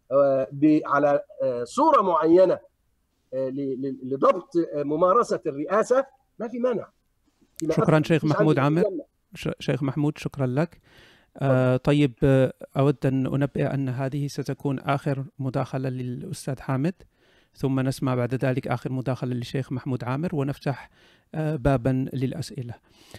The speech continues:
Speaker 2: آه، أستاذ حامد، تكلم الشيخ عن، كذلك عن مجموعة من النقاط، ذكر، آه، في رد على السعودية أنها، آه، يوجد الملايين من الناس يعيشون في ال-، في المملكة السعودية، ويع-، لو كانوا يعيشون في ظلم لتركوا البلاد،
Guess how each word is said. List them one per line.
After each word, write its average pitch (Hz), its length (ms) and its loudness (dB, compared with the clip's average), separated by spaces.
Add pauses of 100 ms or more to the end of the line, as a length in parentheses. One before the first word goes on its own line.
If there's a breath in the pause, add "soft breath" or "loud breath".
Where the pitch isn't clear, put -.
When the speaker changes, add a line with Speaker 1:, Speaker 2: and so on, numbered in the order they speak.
(180 soft breath)
Speaker 2:
آه، 135 260 4
أستاذ 160 260 2
حامد، 156 280 0
تكلم 143 440 -2
الشيخ 147 480 -2
عن، 131 300 -4 (220)
كذلك 135 400 -2
عن 131 80 -4
مجموعة 135 340 -2
من 135 120 0
النقاط، 131 500 -4
ذكر، 135 460 -2 (240)
آه، 135 180 -4
في 135 180 -2
رد 135 300 -2
على 127 180 -4
السعودية 131 640 -2
أنها، 131 520 -2 (480 soft breath)
آه، - 120 -4
يوجد 135 400 0
الملايين 131 500 0
من 143 100 0
الناس 139 320 0
يعيشون 135 380 -2
في 135 140 -6
ال-، 127 260 -2
في - 100 -10
المملكة 139 420 -2
السعودية، 143 800 -2
ويع-، 123 580 0
لو 139 180 2
كانوا 165 340 4
يعيشون 139 400 -2
في 131 160 -2
ظلم 202 320 2
لتركوا 226 380 2
البلاد، 208 340 4